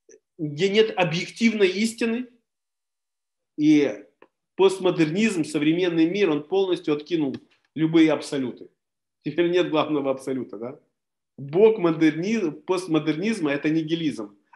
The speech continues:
отвержение любого авторитета. Библия уже для постмодернизма не является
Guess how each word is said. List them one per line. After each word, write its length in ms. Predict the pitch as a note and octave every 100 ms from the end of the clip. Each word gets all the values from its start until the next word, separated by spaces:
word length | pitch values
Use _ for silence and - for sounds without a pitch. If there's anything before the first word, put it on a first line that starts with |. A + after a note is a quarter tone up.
| -
отвержение 920 | D3 D3+ D3+ B2+ C#3+ F#3 G3+ G3+ G3+
любого 440 | D#3 C#3 C#3 C3+
авторитета. 680 | C3 C3+ B2 A#2+ A2+ - - _ _ _ _ _ _ _ _ _
Библия 380 | C3 G3 F#3 F3+
уже 200 | D#3 D#3+
для 220 | C#3+ D#3
постмодернизма 840 | D#3 E3 D#3+ D3 D3 D#3 F#3+ F3 D3
не 120 | C#3+
является 520 | C#3 D#3 D3+ C3+ B2+